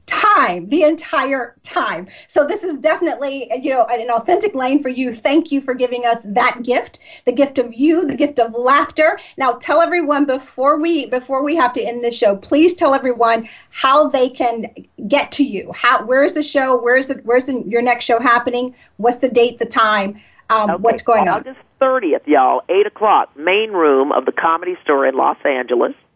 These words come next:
Speaker 2: And then I'm gonna be back in New York sometime soon, but you can always check on rolonda dot com. That's R O L O N D A dot com, and find out all the stuff I'm doing, but you'll always find out where the next show is there. And go
Speaker 1: Okay.
Speaker 2: to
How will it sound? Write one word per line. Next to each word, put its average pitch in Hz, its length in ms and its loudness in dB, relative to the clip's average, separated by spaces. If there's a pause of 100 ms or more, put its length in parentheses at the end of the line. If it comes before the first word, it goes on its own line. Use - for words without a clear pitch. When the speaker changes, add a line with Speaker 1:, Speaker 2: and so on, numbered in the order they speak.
(640)
Speaker 2:
And 165 300 0
then 175 300 2
I'm 160 240 -2
gonna 147 120 0
be 139 80 -2
back 135 240 -2
in 123 80 -8
New 120 60 -8
York 123 260 -2
sometime 117 420 -2
soon, 139 140 2
but 123 140 -2
you 165 80 0
can 147 100 2
always 165 360 -2
check 151 180 0
on 135 140 -2
rolonda 135 600 -2
dot 127 300 -2
com. 117 500 -4
That's 143 180 0 (100)
R 151 260 -2
O 151 200 0
L 135 240 0 (120)
O 160 480 -2 (140)
N 135 180 -6
D 123 200 0
A 113 360 0
dot 127 280 0
com, 117 440 -2 (400)
and 139 140 -2
find 147 300 -2
out 135 140 0
all 139 220 0
the 123 140 -6
stuff 127 220 -2
I'm 120 180 -4
doing, 131 240 -2
but 139 160 -4
you'll 143 140 0
always 139 300 0
find 127 220 -4
out 123 100 -4
where 127 140 -4
the 123 80 -10
next 120 260 -6
show 131 200 2
is 117 220 0
there. 123 280 0 (500)
And 196 220 0
go 254 80 4
Speaker 1:
Okay. 254 140 2
Speaker 2:
to 240 240 -8